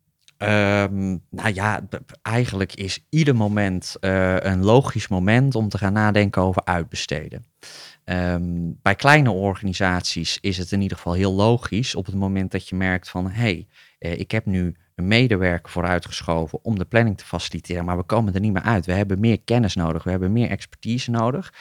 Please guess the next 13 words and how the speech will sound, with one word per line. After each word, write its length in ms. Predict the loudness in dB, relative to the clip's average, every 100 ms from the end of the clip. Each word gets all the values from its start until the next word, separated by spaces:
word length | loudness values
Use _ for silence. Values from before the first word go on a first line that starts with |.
| -10
Dan 120 | -4
is 200 | -4 0
dat 240 | 0 0 0
echt 280 | -4 -4 -4
een, 220 | -6 -4
een, 180 | -6 -8 -16 -20 -12
een, 220 | -8 -6
een 200 | -8 -10 -6
klassieke 480 | -4 -2 -2 -6 -6
trigger 320 | -4 -2 -2
om 200 | -2 -4
te 100 | -6
zeggen, 380 | -8 -4 -4